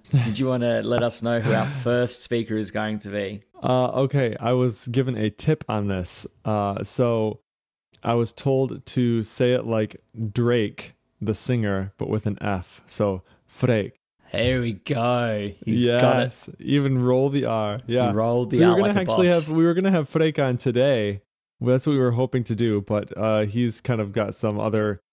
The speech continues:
Speaker 1: things that he was tied up with, and we couldn't make it work for this episode. So we're hoping to have him on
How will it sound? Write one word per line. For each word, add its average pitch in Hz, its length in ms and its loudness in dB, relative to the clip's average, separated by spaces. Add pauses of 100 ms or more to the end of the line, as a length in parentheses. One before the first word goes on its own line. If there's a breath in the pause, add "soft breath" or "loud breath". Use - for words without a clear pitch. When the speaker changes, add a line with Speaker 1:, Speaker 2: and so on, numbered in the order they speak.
(220)
Speaker 1:
things 123 240 2
that 113 140 0
he 113 80 0
was 110 140 -2
tied 107 260 0
up 104 180 -2
with, 104 220 2
and 104 100 -2
we 110 80 0
couldn't 123 220 -2
make 107 160 -2
it 107 80 -4
work 101 180 -4
for 110 120 -2
this 101 200 -2
episode. 101 440 -4
So 110 160 0
we're 110 140 0
hoping 135 280 -2
to 120 80 -2
have 107 220 -4
him 110 120 -2
on 101 280 -2